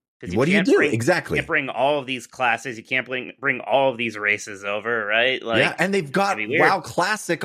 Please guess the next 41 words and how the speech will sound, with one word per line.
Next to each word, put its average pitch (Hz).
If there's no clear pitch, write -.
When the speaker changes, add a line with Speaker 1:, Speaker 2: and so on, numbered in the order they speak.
Speaker 2:
also. 151
So -
they've 165
already 196
Speaker 1:
Mm-hmm. 151
Speaker 2:
got 156
two 185
WoW 156
products 90
that 123
Speaker 1:
They're 135
Speaker 2:
are 113
Speaker 1:
killer. 226
Speaker 2:
sort 415
of -
Speaker 1:
<laughs> -
Speaker 2:
cannibalizing 160
each 131
other 139
too. 196
And 147
I 151
mean, 180
I 165
literally, 180
my 147
friend 160
group, 117
the, 110
the, 98
the 98
dudes 127
that 107
I've 110
played 101
every 101
expansion 87
with, 64
two 202
of 113
them 92